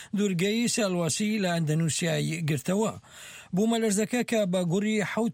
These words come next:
پۆینت پێنج پلە بوو بە پێوەری ڕێکتەر بوو، لەگەڵ ئەو سونامی بە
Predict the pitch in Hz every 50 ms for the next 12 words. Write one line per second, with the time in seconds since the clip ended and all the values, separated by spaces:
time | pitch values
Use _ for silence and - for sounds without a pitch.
0 | - - 220 185 175 170 - - 208 202 208 202 - - - - 185 190 190 180
1 | 196 196 165 180 160 - - 175 160 170 202 220 226 214 202 180 170 147 - -
2 | 190 185 180 175 - - - - - - - - 180 165 208 233 247 226 202 190
3 | 180 185 202 196 190 190 - 208 226 247 240 - - 233 202 208 196 190 196 214
4 | 226 226 220 185 185 175